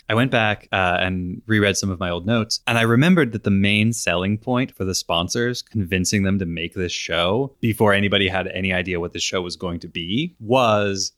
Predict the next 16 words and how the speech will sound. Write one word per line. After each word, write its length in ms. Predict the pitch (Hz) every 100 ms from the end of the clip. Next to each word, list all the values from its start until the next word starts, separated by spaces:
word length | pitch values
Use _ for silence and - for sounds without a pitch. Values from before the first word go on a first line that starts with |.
| -
"This 320 | 95 113 107
will 120 | 113
be 220 | 101 107
a 100 | 98
show 340 | 95 - 95 90
with 220 | 90 87
a 60 | 90
transforming 880 | - 87 80 - 87 85 82 80 -
mecha 400 | 98 82 - 85 -
that 160 | 95 -
can 160 | 92
combine 680 | 82 92 90 87 85 87 85 -
into 280 | 101 92 90
many 260 | 87 85
different 320 | 78 82 87
forms." 540 | 90 78 87 101 -